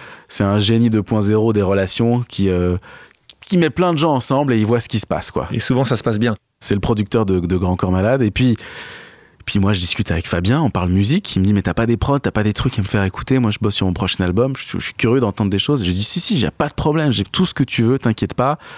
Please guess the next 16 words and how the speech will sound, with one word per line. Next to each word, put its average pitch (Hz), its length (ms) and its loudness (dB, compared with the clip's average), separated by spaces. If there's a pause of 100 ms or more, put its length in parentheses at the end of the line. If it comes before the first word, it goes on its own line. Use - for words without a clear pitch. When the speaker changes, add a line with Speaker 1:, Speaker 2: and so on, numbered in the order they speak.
Speaker 1:
je - 80 -8
t'envoie 113 240 2
tout 110 140 -4
ça 107 160 0
demain. » 139 320 6 (100)
Speaker 2:
Le, 117 80 0
le 143 120 4
vendeur, 113 540 0 (180)
le 170 80 2
Speaker 1:
J'avais 101 240 2
Speaker 2:
vendeur. 95 160 2
Speaker 1:
rien 117 340 2
du 104 140 0
tout, 110 140 -2
les 98 120 0
gars. 104 160 0